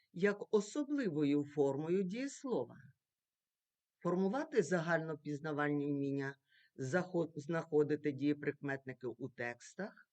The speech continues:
визначати їх роль у реченнях. Розвивальна. Розвивати творчі вміння,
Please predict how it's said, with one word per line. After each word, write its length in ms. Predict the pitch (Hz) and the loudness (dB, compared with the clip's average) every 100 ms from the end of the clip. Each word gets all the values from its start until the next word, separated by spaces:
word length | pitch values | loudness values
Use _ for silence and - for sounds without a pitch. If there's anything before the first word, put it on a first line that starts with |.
| _ _ _ _ _ _ - | _ _ _ _ _ _ -4
визначати 680 | 160 180 208 214 302 302 208 | -2 2 2 2 -2 0 2
їх 240 | 151 143 | 2 0
роль 360 | 135 135 131 139 - | 2 2 2 -2 -6
у 140 | 233 | -4
реченнях. 800 | 285 185 - - - - - _ _ _ _ _ _ _ _ _ | -2 -2 -4 -10 -12 -18 -20 _ _ _ _ _ _ _ _ _
Розвивальна. 840 | 135 139 151 269 294 220 190 208 240 _ _ _ _ _ _ _ _ _ _ | -4 -2 0 -2 0 0 0 -2 -6 _ _ _ _ _ _ _ _ _ _
Розвивати 640 | 151 165 175 185 185 185 185 | -2 0 2 4 4 2 0
творчі 520 | 180 180 175 - 170 | 2 4 4 2 0
вміння, 580 | 170 170 165 165 175 | 2 2 0 -2 -4